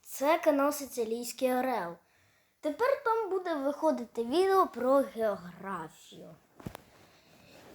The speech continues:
І сьогодні саме перше відео про географію — це Стамбул, відоме турецьке місто. <clears throat> Єдине місто, яке роз-,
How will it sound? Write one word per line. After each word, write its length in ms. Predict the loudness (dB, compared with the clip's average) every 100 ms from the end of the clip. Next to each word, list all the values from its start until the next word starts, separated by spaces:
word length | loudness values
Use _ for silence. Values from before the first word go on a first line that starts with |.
| -12
І 80 | -6
сьогодні 420 | 0 4 4 4
саме 280 | 2 2 2
перше 540 | 4 2 0 -4 -4
відео 360 | -4 -2 -2 -2
про 240 | -2 -4
географію — 920 | -4 -2 -2 -2 -2 0 0 -2 -6 -6
це 400 | -8 -2 4 4
Стамбул, 960 | 4 -6 -8 -4 -2 2 2 2 -2 -8 _ _ _
відоме 640 | -8 -6 0 4 6 6 4
турецьке 640 | 2 -6 -4 -6 -6 -2
місто. 480 | 0 0 -4 -12 -18 _ _ _ _ _ _ _ _ -4
<clears throat> 100 | 2 6 6 4 -2 -6 -6
Єдине 480 | -4 2 6 8 8
місто, 400 | 4 0 -2 -2
яке 300 | -2 2 0
роз-, 280 | 0 -4